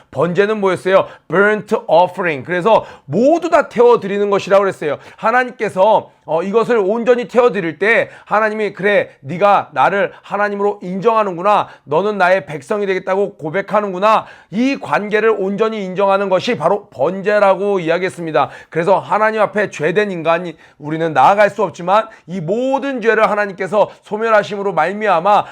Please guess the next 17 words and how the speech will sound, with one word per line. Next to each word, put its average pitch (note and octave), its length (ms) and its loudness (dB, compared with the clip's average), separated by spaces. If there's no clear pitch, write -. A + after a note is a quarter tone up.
하나님만이 A#3+ 680 -2
소멸하실 G#3+ 540 -2
수 G#3 120 -14
있다고 G3+ 360 0
인정함으로 G#3+ 680 0
말미암아 G#3 720 0
또 - 120 -6
그것을 G#3 400 -2
믿음으로 C4 460 -2
말미암아 A3+ 720 2
우리는 F#3 420 -4
하나님께 G#3 600 -2
나아갈 G#3 400 4
수 G#3 100 -12
있습니다를 G3+ 680 -2
인정하는 G3 580 -2
제사. F3 380 2